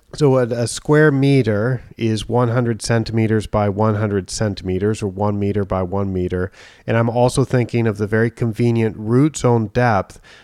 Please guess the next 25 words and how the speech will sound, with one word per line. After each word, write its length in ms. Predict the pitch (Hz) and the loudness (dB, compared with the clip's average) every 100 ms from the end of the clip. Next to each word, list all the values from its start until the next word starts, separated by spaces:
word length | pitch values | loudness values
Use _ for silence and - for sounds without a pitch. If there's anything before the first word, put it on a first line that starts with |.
| - | -6
of 220 | 110 98 | -6 -6
ten 320 | - 127 131 | -6 -2 -2
centimeters, 800 | 131 131 117 101 98 92 113 - | 0 0 0 -2 -2 0 -2 -2
which 180 | 104 - | -6 -4
is 220 | 104 - | -8 -8
a 100 | - | -12
four 320 | - 120 117 | -8 -2 0
inch 300 | 113 110 - | 0 -2 -4
depth, 340 | 110 104 113 - | -2 -2 -2 -6
which 180 | 104 113 | -6 -6
is 200 | - - _ | -10 -14 _
quite 200 | 123 110 | -2 -2
reasonable 600 | 107 113 107 110 107 117 | 0 0 0 -2 0 -2
for 400 | - 104 107 104 - - - - - | -2 -2 -2 -2 -6 -20 -20 -20 0
turf 260 | 170 160 - | 2 2 0
grass. 440 | 95 87 101 - _ _ _ _ _ _ _ _ - _ _ | 0 0 -4 -10 _ _ _ _ _ _ _ _ -20 _ _
So 160 | - 135 | -2 2
that 260 | 143 151 - | 4 2 0
conveniently 560 | 147 139 165 170 151 | 0 4 4 4 2
has 160 | 135 131 | 0 0
a 80 | 117 | 0
volume 640 | 104 123 135 120 110 117 | 2 4 4 2 0 -2
of 240 | - 101 101 | -4 -6 -4
one 340 | 101 113 123 | 0 0 0
hundred 560 | 110 120 107 104 92 | -2 -4 0 -2 -2